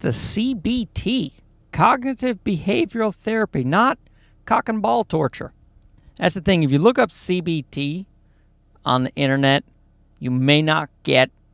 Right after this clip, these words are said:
the psychological stuff you're looking for because it is also the acronym for cock and ball torture. C B T,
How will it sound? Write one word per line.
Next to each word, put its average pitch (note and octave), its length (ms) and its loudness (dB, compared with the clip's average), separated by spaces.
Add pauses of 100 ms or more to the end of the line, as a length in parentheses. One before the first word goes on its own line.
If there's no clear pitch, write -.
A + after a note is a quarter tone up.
(260)
the - 120 -8
psychological B2+ 840 0
stuff - 320 -6
you're G#2+ 80 -2
looking B2+ 320 0
for G#2 480 -4 (460)
because B2 280 -2
it B2 100 -4
is A#2+ 140 -4
also A#2 680 4 (1080)
the - 140 -2
acronym A2 760 0 (480)
for G#2 680 -4 (220)
cock A#2 200 4
and A#2 100 -8
ball - 200 -4
torture. - 440 -10 (840)
C - 280 2
B D3+ 200 4
T, - 320 -4